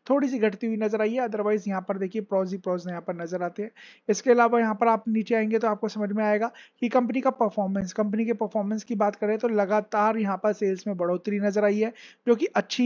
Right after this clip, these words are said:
यहाँ पर सिग्नल है। ईयरली, क्वार्टरली दोनों बेसिस पे अच्छा है। यहाँ पर बात करें कंपनी का ऑपरेटिंग प्रॉफिट, तो यहाँ पर वो भी दिखाई देगा कि हाईएस्ट एवर ऑपरेटिंग प्रॉफिट आया है ईयरली, क्वार्टरली बेस पे।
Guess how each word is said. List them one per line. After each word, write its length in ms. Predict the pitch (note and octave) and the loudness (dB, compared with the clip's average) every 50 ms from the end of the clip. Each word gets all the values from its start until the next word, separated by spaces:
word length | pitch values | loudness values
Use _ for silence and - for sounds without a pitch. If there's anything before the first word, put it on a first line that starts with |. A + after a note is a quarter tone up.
| A#3+ A#3+ | 4 4
यहाँ 240 | A#3+ A3 G#3+ G3+ G3+ | 2 2 0 0 0
पर 140 | G3+ A#3 | 0 -2
सिग्नल 400 | A3 - A#3 G#3 A3 A#3 A3+ A3 | -2 -2 -2 -2 0 0 0 0
है। 100 | A3+ A#3+ D#4 | 0 0 0
ईयरली, 320 | B3+ G#3+ G#3+ G#3+ A3 A3 G#3 | 0 0 0 0 0 -2 0
क्वार्टरली 380 | - G#3+ G#3 G#3+ G#3 G#3+ G#3+ G3 | 0 0 0 0 -2 -2 -2 -2
दोनों 260 | G3 G3+ G3+ G#3 G3+ | -2 -2 -2 0 2
बेसिस 300 | G#3 G3+ G3 A#3 G#3 - | 2 0 0 -4 -8 -4
पे 120 | - A#3 | -2 -2
अच्छा 260 | G#3+ G#3 - - A#3+ | -2 -2 -2 -2 0
है। 140 | A#3 A#3 C4 - - - - - _ - | 0 0 -2 -6 -12 -20 -20 -10 _ 0
यहाँ 120 | G#3+ A3+ | 2 2
पर 140 | A3 A#3 B3+ A#3+ | 4 4 2 4
बात 200 | A#3 A#3+ A#3 - | 4 2 2 2
करें 200 | - B3 A#3+ A#3 | 0 0 2 2
कंपनी 320 | A#3 A#3 A3+ G#3 A3+ A#3 | 0 -2 -2 -2 -2 0
का 120 | A3+ A#3 | 2 0
ऑपरेटिंग 380 | A3 G#3+ A3 G#3+ G3+ G#3 G#3+ G#3 - | 2 2 2 0 0 -2 -4 -6 -2
प्रॉफिट, 420 | - A3 G#3 - B3+ A#3 G#3+ - - - - - _ - | 0 0 2 4 4 2 2 2 -2 -20 -20 -20 _ -2
तो 60 | A#3 | 0
यहाँ 160 | A3+ A3 A3 G#3 | 2 2 2 2
पर 100 | B3+ A#3 | 0 0
वो 160 | A3 A3 G#3+ | 2 2 0
भी 120 | G3+ A3+ G#3+ | 0 0 0
दिखाई 260 | A3+ G#3 A3 A3 A3 | 0 0 0 0 2
देगा 180 | A3 A3 A3+ | 2 2 0
कि 140 | A#3 A3+ C4 A3+ | 0 0 -2 -2
हाईएस्ट 400 | G3 F#3+ F3+ G3 G#3 G3+ - G#3+ | 0 0 0 0 -2 -2 -2 -2
एवर 200 | G3+ G3 G#3+ G3+ | -2 0 0 -2
ऑपरेटिंग 420 | G3 F#3+ F#3+ F3+ E3+ - F#3 F#3+ | -2 -2 -4 -8 -8 -6 -6 -4
प्रॉफिट 320 | F3+ G3+ F#3+ F#3+ G#3 G3+ | -2 -2 -2 -2 -2 0
आया 120 | G3+ G3+ G3+ | 0 0 2
है 100 | G#3 G#3 | 2 0
ईयरली, 240 | G#3 G3 G3+ G#3 G3+ | 0 0 -2 -2 -2
क्वार्टरली 360 | - G3+ F#3+ F#3+ G3 G#3 G#3 | 0 -2 -2 -2 -4 -4 0
बेस 220 | F#3+ G#3+ G3+ G3+ | 0 0 0 0
पे। 180 | - - A#3 | -2 -6 -6